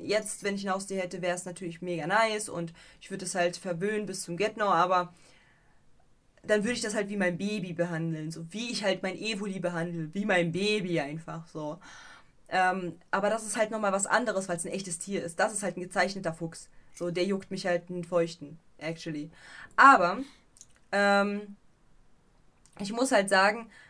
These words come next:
ähm, im Vergleich, sagen wir mal, zu Cinderella,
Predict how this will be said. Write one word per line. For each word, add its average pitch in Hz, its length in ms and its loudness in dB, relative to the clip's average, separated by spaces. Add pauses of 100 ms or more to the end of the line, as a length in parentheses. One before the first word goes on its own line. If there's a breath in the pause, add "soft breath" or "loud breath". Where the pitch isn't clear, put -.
(260 loud breath)
ähm, 196 500 2 (1200)
im 262 160 8
Vergleich, 208 1080 4 (440)
sagen 202 340 2
wir 202 80 0
mal, 190 200 4
zu 190 140 -6
Cinderella, 196 800 4